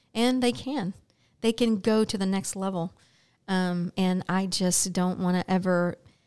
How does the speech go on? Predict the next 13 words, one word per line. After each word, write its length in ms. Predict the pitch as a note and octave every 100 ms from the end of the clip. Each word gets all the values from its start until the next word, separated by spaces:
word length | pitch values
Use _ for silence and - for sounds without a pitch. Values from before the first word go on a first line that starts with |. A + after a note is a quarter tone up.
| _
allow 360 | - F#3 F3 F#3
mediocrity 1500 | G3 F#3+ G3 F#3+ F#3+ F#3+ F#3 F3 F#3 - A3 A#3+ B3+ C4 _ _ _ _ _
and 440 | G3+ F#3 F3+ F3+ F3+ - -
for 180 | - G3
them 240 | F#3+ G3
to 160 | - G3+
be 120 | F#3+
left 280 | F3+ F3 -
behind 640 | F3 - E3+ F3 G#3 - - _ _ _
and 180 | F#3+ F#3
to 80 | F#3+
think 340 | - F#3+ F#3
that 260 | - E3+ -